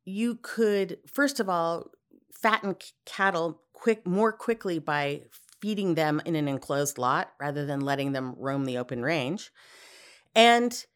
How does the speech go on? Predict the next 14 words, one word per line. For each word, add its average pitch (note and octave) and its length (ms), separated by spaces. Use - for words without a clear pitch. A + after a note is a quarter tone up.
that A#3 200
you C#4+ 120
could C#4+ 240
feed D#4 300
them D4+ 200
remarkably B3 640
more A3+ 200
cheaply B3+ 540
if A#3 140
you A#3+ 60
used A#3 340
sugar G#3 480
beet D3 340
waste, A#2+ 500